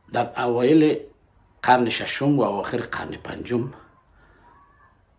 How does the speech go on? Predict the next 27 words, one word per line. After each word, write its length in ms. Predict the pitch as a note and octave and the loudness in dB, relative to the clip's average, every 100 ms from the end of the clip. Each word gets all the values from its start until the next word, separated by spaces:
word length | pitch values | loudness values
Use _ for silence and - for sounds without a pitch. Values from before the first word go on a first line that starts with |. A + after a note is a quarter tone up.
| _ _ _ | _ _ _
در 140 | A2 A2 | -8 -6
آسمان 520 | A2+ - B2+ D3+ D3+ | -4 -2 2 4 4
ادب 320 | A2 A2+ C3 | 2 -2 0
و 40 | A2+ | 0
عرفان 400 | G#2+ - B2+ A2+ | 0 -2 0 0
غزنی 300 | - - G#2+ | -4 -8 -12
طلوع 320 | - - - | -12 -18 -18
کرد. 280 | - - - - _ _ _ _ _ _ _ _ _ _ - - - - _ | -20 -20 -20 -20 _ _ _ _ _ _ _ _ _ _ -20 -20 -20 -20 _
در 100 | - | -8
شصت 260 | - C3+ - | -2 -2 -2
و 40 | |
سه 140 | - F#3 | 4 6
سال 200 | F3 D#3+ | 8 10
عمر 200 | E3+ D#3+ | 10 8
پربار 440 | C#3+ A2+ C#3 D#3+ | 6 4 6 4
خود 300 | - C#3 - - _ _ _ _ - - - - - | 4 -2 -4 -16 _ _ _ _ -20 -20 -20 -20 -8
آثار 520 | A#2 - D#3+ D3+ - | -6 4 6 8 6
ماندگار 640 | B2 A#2 A#2 A#2 C3+ D#3+ | 4 2 2 2 4 4
خلق 380 | C3+ - G#2+ - | 4 4 2 2
کرده 200 | A2+ F#2 | -8 -6
که 260 | F#2+ F#2+ F2 - - _ _ _ _ - | -8 -8 -10 -14 -20 _ _ _ _ -20
حدیقة 440 | - G#2+ A2 - - | -6 -4 -2 -6 -10
الحقیقه 400 | G2+ - - - | -8 -8 -8 0
او 260 | B2 A2 A2+ | 4 4 2
دایرة 340 | G#2 G#2+ G#2 - | 0 -2 -4 -6
المعارف 480 | G2 G#2 F#2+ A2+ - | -6 -4 -4 -6 -8
عرفان 520 | - - - G#2 F2+ | -12 -14 -8 -8 -8